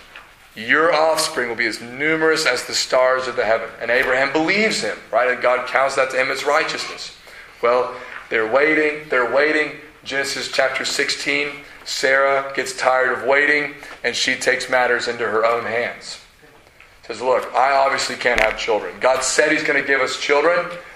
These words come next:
I can't have children, but I've got this woman Hagar, who's my servant. Why don't you take her, and maybe you and her can conceive a child, and then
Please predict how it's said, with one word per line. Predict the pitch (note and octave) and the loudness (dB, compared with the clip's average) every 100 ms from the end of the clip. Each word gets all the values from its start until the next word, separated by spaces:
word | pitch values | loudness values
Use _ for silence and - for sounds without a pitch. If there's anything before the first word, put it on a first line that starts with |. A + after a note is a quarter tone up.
| - | 0
I | C3 | 0
can't | C#3 D#3+ D3+ | 2 2 2
have | B2+ C3 C#3 | 2 2 0
children, | - D3+ D3+ E3 E3 - - - - - - - - | 0 2 4 2 -2 -14 -16 -16 -16 -6 -6 -6 2
but | C#3+ | 4
I've | C3+ C#3+ | 4 2
got | C#3+ C#3+ | 0 0
this | C3 - | -2 0
woman | C3 C3+ A#2+ | 0 0 0
Hagar, | C3+ C#3 A2 E2+ - - - _ _ | 0 0 0 -2 -8 -20 -20 _ _
who's | B2 A#2+ | -6 -2
my | A2 | -2
servant. | - C#3 C3+ F2 - - - - _ _ _ - - G2+ | 0 0 0 -4 -10 -14 -18 -20 _ _ _ -20 -14 0
Why | A#2+ | 2
don't | C3 C3 | 2 -2
you | C3 | -4
take | C3+ C#3 | 0 -2
her, | - C#3 C3+ B2 - - - - - - - - - | 0 2 4 2 0 -10 -18 -20 -20 -20 -20 -20 -2
and | A#2 B2 | 0 2
maybe | B2+ C3 C3 B2 A#2+ | 0 0 -2 -4 -2
you | B2+ | -2
and | A#2 | -2
her | G#2+ C#3+ C#3+ C#3 - - - - - | 2 2 4 2 -2 -8 -16 -20 -4
can | B2+ B2 A#2+ | 0 0 0
conceive | B2+ A#2+ C3+ A#2+ | -4 -4 -4 -4
a | |
child, | A2+ A#2+ A2+ C3 C#3+ - - - | 0 2 4 2 0 -6 -18 -2
and | A#2 A#2+ A#2+ | -2 0 0
then | B2 B2 | 0 0